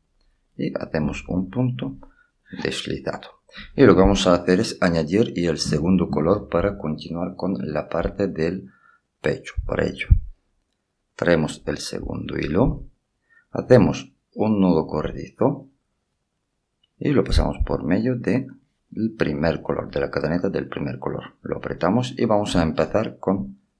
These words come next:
la primera vuelta de la parte del pecho. Primero, empezamos con tres cadenetas, una, dos y tres, que es la altura del punto alto y sería parte de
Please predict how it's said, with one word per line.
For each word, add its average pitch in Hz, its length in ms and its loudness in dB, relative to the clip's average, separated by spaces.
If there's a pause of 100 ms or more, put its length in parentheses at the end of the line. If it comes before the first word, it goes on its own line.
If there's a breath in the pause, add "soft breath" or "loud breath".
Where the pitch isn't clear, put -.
(380)
la 80 240 2
primera 85 360 4
vuelta 95 360 2
de 76 140 0
la 73 120 0
parte 73 240 -2
del 71 180 -2
pecho. - 320 -10
Primero, - 580 0
empezamos 92 460 0
con 90 160 2
tres 92 200 4
cadenetas, - 420 -8
una, 92 440 -2 (600)
dos - 600 -6
y 101 140 -2
tres, 98 300 4
que 95 160 2
es 95 180 0
la 78 200 2
altura 101 380 2
del 98 300 4
punto 92 520 2
alto 76 440 2
y 131 160 0
sería 95 520 2
parte 98 400 4
de 120 380 -4